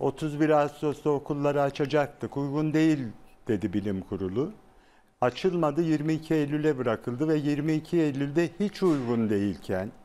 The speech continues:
yani otuz bir Ağustos'a göre, e,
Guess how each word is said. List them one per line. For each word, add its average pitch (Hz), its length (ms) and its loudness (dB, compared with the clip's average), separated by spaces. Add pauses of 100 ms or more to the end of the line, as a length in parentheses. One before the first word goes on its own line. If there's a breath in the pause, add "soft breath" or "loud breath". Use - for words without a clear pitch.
(460 soft breath)
yani 127 280 0
otuz 131 360 -4
bir 143 80 0
Ağustos'a 139 540 0
göre, 135 440 0 (440)
e, 113 40 -10